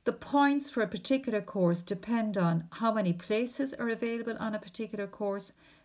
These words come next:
and how many applicants there are for that particular course. So if the demand is high for a course,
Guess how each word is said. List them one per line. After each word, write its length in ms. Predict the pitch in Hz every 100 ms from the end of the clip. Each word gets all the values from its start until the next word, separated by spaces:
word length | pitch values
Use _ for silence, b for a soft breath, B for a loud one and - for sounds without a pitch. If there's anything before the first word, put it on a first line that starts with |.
| b
and 140 | 208 214
how 200 | 214 208
many 320 | 202 202 202 -
applicants 640 | 202 - 180 185 170 170
there 280 | - 175 175
are 300 | 180 170 170
for 180 | - 165
that 280 | 165 165
particular 520 | - - 170 165 156 151
course. 560 | - 151 139 - - _ b b b b _
So 220 | - -
if 200 | 233 247
the 100 | 240
demand 540 | 208 214 226 226 220 170
is 140 | 165
high 440 | - - 233 285
for 220 | 320 - 165
a 40 |
course, 520 | - - 165 151 -